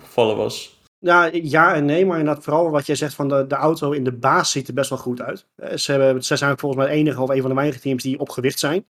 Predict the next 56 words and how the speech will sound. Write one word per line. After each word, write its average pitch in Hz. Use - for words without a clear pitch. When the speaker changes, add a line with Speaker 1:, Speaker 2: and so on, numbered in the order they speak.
Speaker 2:
Dat 135
schijnt 131
ook 170
nog 165
wel 156
een 180
Speaker 1:
Ja. 156
Speaker 2:
dingetje, 156
Speaker 1:
Ja. 151
Speaker 2:
dingetje 160
te -
zijn. 160
Minimumgewicht 160
is, 123
is, 147
is 156
al 143
met 135
drie 151
kilo 143
verhoogd 135
om, 160
eh, 156
een -
beetje 151
te -
compenseren. 156
Maar 135
dan 135
nog 143
is 135
Alfa 135
een 143
van 131
de 131
weinige 131
teams 127
die 143
echt 139
gewoon 131
goed 139
op 127
gewicht 131
zit. 107
Dus 113
daar 135
hebben 135
ze 127
al 127
best 135
wel 135
wat 123
winst 123
te -
pakken. -
Speaker 1:
Ja. 120